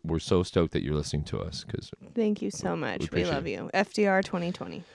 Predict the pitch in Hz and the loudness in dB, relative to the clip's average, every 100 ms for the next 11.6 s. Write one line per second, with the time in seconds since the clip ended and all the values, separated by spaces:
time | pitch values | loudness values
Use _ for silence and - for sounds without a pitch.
0 | - 127 120 120 120 139 156 139 131 120 | 0 4 6 6 4 4 4 4 2 6
1 | 120 101 95 107 101 - 82 - 85 76 | 6 8 8 6 6 4 4 4 4 4
2 | 73 82 _ - 92 80 - 82 85 82 | 0 -6 _ 0 2 2 2 -2 -2 -4
3 | 82 95 98 85 76 76 - 78 76 71 | -6 0 2 2 2 -2 -2 -2 0 -2
4 | 71 - _ - 95 85 90 82 - 90 | -4 -12 _ -4 -2 0 0 0 0 2
5 | 95 95 98 - 107 214 196 170 180 185 | 2 0 -2 0 2 4 4 2 -4 -8
6 | 208 175 - - 180 180 185 - - 190 | -6 -6 -6 -4 -2 0 -2 -6 -14 -12
7 | 202 - 104 104 101 101 110 - - - | -10 -2 0 4 4 4 2 -4 -8 -12
8 | - 101 101 95 90 - 107 110 98 - | -2 4 8 8 4 2 4 4 4 4
9 | 101 92 - 92 87 - 87 76 85 85 | 6 6 2 0 0 0 -2 4 6 8
10 | 82 78 - 85 80 80 90 87 95 - | 6 2 2 2 4 2 2 0 0 0
11 | 85 82 90 87 90 | 0 2 2 2 2